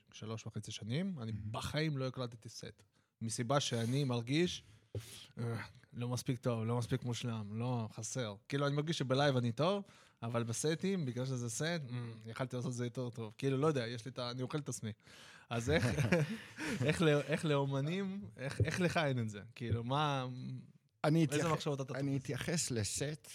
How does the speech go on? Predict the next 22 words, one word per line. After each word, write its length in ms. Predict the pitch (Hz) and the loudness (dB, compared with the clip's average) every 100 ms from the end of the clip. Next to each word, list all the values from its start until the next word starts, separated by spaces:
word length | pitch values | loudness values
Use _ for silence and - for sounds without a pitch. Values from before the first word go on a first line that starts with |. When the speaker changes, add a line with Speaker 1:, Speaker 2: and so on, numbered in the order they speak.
| - _ _ _ _ - | -20 _ _ _ _ -14
Speaker 2:
שמרכיב 600 | - 110 104 110 127 123 107 | -10 -2 -2 -2 -2 -4 -2
כמה 260 | 107 120 | 0 0
טרקים 400 | 131 135 135 139 104 | 0 -2 0 0 2
וגם 220 | 101 117 | 0 0
לט-, 240 | 107 - | -2 -4
גם 200 | 107 110 | -2 -2
לטרק 320 | 113 - 117 107 | -2 -4 -6 -4
בודד 320 | 95 95 101 | -4 -2 -2
שעושים. 440 | - 87 - 80 - | -4 -4 -4 -6 -8
Speaker 1:
אוקיי. 300 | - 123 120 - _ | -10 -12 -14 -18 _
Speaker 2:
אם 140 | 175 185 | 8 8
זה 100 | 175 | 6
מרגיש 420 | 135 113 143 110 | 4 4 2 2
בבטן 600 | 104 95 110 107 82 76 87 - _ _ | -2 2 2 2 -2 -4 -6 -10 _ _
לא 140 | 104 123 | 4 4
מספיק 380 | 110 - 120 - | 4 0 -2 2
טוב, 320 | 147 160 139 - _ | 4 4 0 -6 _
לא 140 | 104 | 4
להוציא. 300 | 104 90 - 64 _ _ _ _ _ _ _ | 4 2 -4 -12 _ _ _ _ _ _ _
כי, 760 | - 113 117 117 120 120 120 123 - | -4 0 2 2 2 0 0 -2 -4
שוב, 320 | - 165 120 | -2 0 0
לפ-, 200 | 131 - | 0 -4